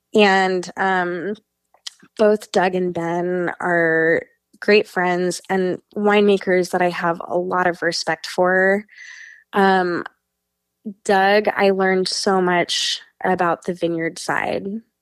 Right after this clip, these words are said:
And I, my position at Lewis included time in the vineyard. And, um, I think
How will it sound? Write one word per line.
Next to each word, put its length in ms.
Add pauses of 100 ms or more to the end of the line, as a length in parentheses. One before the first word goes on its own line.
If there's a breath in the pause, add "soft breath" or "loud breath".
(220)
And 600 (260)
I, 360
my 160
position 600
at 240
Lewis 680
included 840 (200)
time 320
in 220
the 120
vineyard. 640
And, 360 (600 loud breath)
um, 760 (280)
I 60
think 240